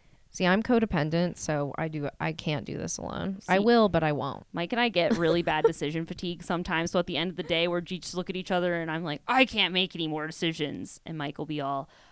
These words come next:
Speaker 2: "I also can't make any more decisions." And then we'll be all, "Looks like we're starving." And then we'll just play chicken until someone comes up with a dinner idea. <laughs>
Speaker 1: Well,
Speaker 2: But it's
Speaker 1: if left to my own devices,
Speaker 2: <laughs>
Speaker 1: I will buy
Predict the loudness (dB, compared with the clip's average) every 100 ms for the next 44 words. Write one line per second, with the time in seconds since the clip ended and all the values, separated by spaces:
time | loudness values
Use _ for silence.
0 | 0 10 12 12 10 6 6 6 4 0
1 | 0 0 2 0 -2 -2 -2 -4 -6 -10
2 | -16 -20 _ -2 0 0 0 2 2 2
3 | 4 4 4 0 2 0 4 12 12 12
4 | 12 6 4 2 0 0 0 -2 -6 -10
5 | -6 -2 -2 0 -2 -4 -6 -6 -6 -4
6 | -2 -2 -4 -4 -4 -4 -4 -4 -4 -6
7 | -6 -4 -2 -2 -2 0 8 10 8 4
8 | -4 -4 2 4 10 12 12 12 8 6
9 | 0 2 4 4 4 2 2 2 2 4
10 | 4 6 2 0 2 6 6 6 4 4
11 | 4 4 4 2 0